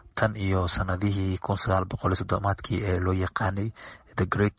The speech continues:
Depression oo dhaqaale burbur ba'an dunida dhammaanteed wada saameeyey. Eh, waxay hay-addu warbixinta intaa ku dartay s-, in ay, eh, saadaalinayaan koror dhaqaale oo gaadhaya shan dhibic laba boqolkiiba,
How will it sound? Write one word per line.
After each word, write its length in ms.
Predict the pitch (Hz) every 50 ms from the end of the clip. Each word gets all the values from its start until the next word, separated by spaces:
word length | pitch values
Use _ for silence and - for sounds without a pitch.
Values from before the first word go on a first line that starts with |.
| -
Depression 480 | - 101 - 101 101 98 - - 98 90
oo 200 | 104 101 90 92
dhaqaale 420 | 95 - - - - - 95 92 92 92
burbur 360 | - 104 98 95 - - 90
ba'an 320 | - - 98 101 95 98 107 101
dunida 300 | 107 101 101 98 95 90 - - - - _ - - 104
dhammaanteed 440 | 104 98 92 98 98 98 - 101 92 90
wada 140 | 87 87 87
saameeyey. 640 | - 92 92 90 90 90 92 92 92 92 92 87 - - - - - - -
Eh, 320 | - 104 101 98 95 95 92
waxay 240 | 110 117 - 123
hay-addu 320 | 113 101 113 120 127 123 117 104
warbixinta 580 | 101 104 104 - - - 120 - - - 104 95 -
intaa 240 | 110 - - 101 101
ku 140 | - - -
dartay 360 | 107 - 98 - - - 101 95
s-, 220 | - - - - - - -
in 120 | 113 110 107
ay, 160 | 101 101 92 87 90
eh, 560 | 95 92 90 87 85 87 87 87 85 87 87
saadaalinayaan 960 | 87 - - 92 90 90 90 92 92 101 101 101 98 98 98 95 95 95 95 - -
koror 240 | 110 104 98 92
dhaqaale 440 | - 101 101 - - 95 92 95 98 -
oo 280 | 95 95 90 90 92 92
gaadhaya 560 | 104 95 98 98 95 95 92 90 92 98 101 - - - - - - -
shan 240 | - 123 117 110 101
dhibic 240 | 104 104 107 101 98
laba 320 | 101 104 101 101 98 98
boqolkiiba, 640 | 98 - - - 101 - - - - 92 92 104